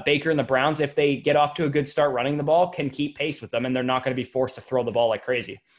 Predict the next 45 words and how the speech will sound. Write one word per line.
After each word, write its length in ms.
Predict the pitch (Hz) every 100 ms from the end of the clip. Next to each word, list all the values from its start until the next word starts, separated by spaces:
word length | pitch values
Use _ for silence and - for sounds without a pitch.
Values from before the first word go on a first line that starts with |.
| _ _ _ _ _ _ _ -
Um, 240 | 151 139
wide 220 | 147 196
receiver-wise, 580 | 220 - 160 165 165 175
I 80 | 156
think 220 | 156 156
you 80 | 151
can, 320 | 139 143 120 - _ _ _ _ -
uh, 220 | 139 143
start 420 | 120 - 156 165
slash 340 | 160 165 147 -
flex, 380 | - 147 147 -
like, 160 | 131 -
all 180 | 151 151
the 120 | 139
major 340 | 139 143 139
five 340 | 127 139 131 127
receivers 460 | 120 135 135 139
in 120 | 131
this 160 | 131 -
game. 320 | 117 139 165 175 _ _ _
Um, 240 | 143 143 135
from 140 | 175
the 60 | 180
Browns' 300 | 175 165 170
perspective, 540 | 170 - 170 165 151
Odell 260 | 165 175 160
Beckham 300 | 151 156 156
is 80 | 135
expected 400 | - 151 143 139
to 60 |
go 100 | 139
up 80 | 143
against 260 | 143 127 113
Daryl 240 | 143 131
Worley, 340 | 120 143 165
who's 120 | 151 127
kind 180 | 139
of 80 | 135
banged 240 | 131 131 123
up. 260 | 147 143 _ _
Jarvis 320 | - 165 160 160
Landry 300 | 160 165 151
against 260 | 147 131
Jordan 280 | 135 147 127
Lewis. 360 | 127 165 170